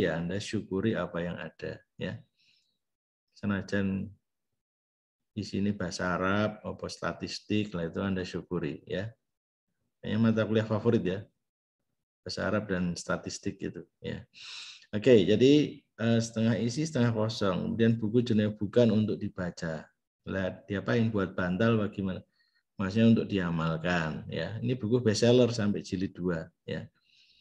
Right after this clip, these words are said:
Nah, yang ketiga agak kontroversial, buku judulnya What Every Man Thinks About Apart From Sex ya. Apa yang dipikirkan laki-laki selain seks ya. Kira-kira isinya apa isinya?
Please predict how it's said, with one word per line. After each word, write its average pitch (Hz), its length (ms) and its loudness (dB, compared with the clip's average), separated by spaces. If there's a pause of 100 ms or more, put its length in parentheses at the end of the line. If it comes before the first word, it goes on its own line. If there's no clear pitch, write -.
(280)
Nah, 92 160 -4
yang 95 160 0
ketiga 92 400 0
agak 85 240 -2
kontroversial, 92 720 2
buku 113 320 -2
judulnya 98 320 -2
What 95 240 -2
Every 104 320 -2
Man 101 320 2
Thinks 113 400 4
About 92 320 -8
Apart 87 400 -4
From 82 240 -6
Sex - 480 -8
ya. 62 80 -8 (560)
Apa 104 240 4
yang 151 160 8
dipikirkan 127 400 6
laki-laki 110 560 2
selain 98 480 2
seks - 640 -6
ya. - 240 -8 (960)
Kira-kira 113 400 4
isinya 127 400 2
apa 101 160 0
isinya? 90 240 -6